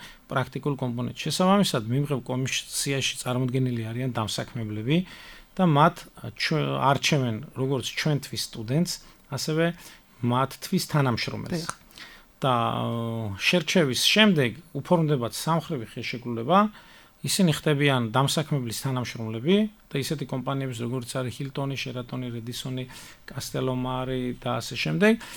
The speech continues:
Speaker 1: ა, მათი თანამშრომლები ხდებიან და ამავდროულად ხდებიან ჩვენი სტუდენტები. ანუ დასაწყისშივე პირველი დღიდან უკვე იღ-,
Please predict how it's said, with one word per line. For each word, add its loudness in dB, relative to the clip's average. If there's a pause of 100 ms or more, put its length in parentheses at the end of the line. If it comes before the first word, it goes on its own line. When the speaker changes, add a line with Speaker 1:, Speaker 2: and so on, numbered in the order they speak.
(300)
Speaker 1:
ა, 2
მათი 6
თანამშრომლები 0
ხდებიან 4
და 8 (160)
ამავდროულად 2
ხდებიან -2
ჩვენი -4
სტუდენტები. -6 (100)
ანუ 4 (100)
დასაწყისშივე -4
პირველი 2
დღიდან 0 (480)
უკვე 2 (360)
იღ-, -10